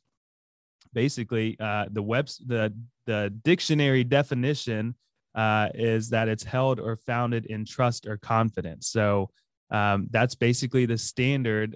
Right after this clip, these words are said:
that we are holding ourselves to, is that if we're gonna make a recommendation to a client, first of all, we have to know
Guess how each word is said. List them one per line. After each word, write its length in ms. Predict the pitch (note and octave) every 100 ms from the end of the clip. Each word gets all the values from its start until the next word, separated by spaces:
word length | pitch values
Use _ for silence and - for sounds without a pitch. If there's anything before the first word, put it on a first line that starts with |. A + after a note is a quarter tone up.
| -
that 300 | A#2 A2 G#2+
we 180 | A2 A2+
are 80 | G#2+
holding 380 | A2+ B2 A#2+ A2
ourselves 520 | G#2+ - B2+ C3+ -
to, 180 | A2+ G2+
is 140 | G2+
that 240 | G#2+ G#2+
if 100 | G#2+ -
we're 160 | C3+
gonna 180 | D3 D3+
make 220 | C#3 C3
a 60 | B2+
recommendation 800 | B2 A#2 A#2 A2 G#2+ A2 - G#2
to 180 | - G2
a 60 | F#2+
client, 520 | A2+ G2+ F#2+ F2 - _ _ _ _ _
first 260 | C3+ D3+ C3
of 80 | A#2
all, 180 | A2
we 120 | A2+ A#2
have 180 | A#2+ A#2
to 80 |
know 380 | A2+ A2 G#2+ A2